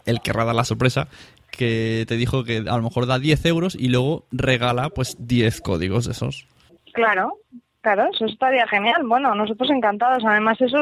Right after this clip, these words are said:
Speaker 2: es también difusión del podcast, que es que es, es eso. O sea, obviamente nosotros queremos sacarnos un pellizquito por, por el trabajo que llevamos haciendo durante el año, pero que,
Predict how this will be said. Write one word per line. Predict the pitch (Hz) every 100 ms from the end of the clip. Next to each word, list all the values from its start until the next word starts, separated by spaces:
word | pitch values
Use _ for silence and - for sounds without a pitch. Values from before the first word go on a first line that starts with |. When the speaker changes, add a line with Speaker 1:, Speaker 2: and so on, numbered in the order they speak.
| 262
Speaker 2:
es | -
también | 247 240 240
difusión | 226 214 196 214 254
del | 262 208
podcast, | 226 233 294 262 -
que | 214
es |
que | - 240 233 226 - - - - -
es, | 277 - -
es | 277 285
eso. | 294 294
O |
sea, | 247 226 208
obviamente | 233 240 247
nosotros | 262 262 262 277 285
queremos | 277 254 -
sacarnos | 233 220 226 226
un | 240
pellizquito | 247 240 254 254
por, | 240 262 240
por | 226 208
el | 196
trabajo | 208 208 220
que | 226
llevamos | 247 240 247
haciendo | 254 247 226 214 208 - - _ _ _
durante | 226 220 214 202 208
el | 196
año, | 196 214 254 220
pero | 214 202 190
que, | 202 196 196 190 190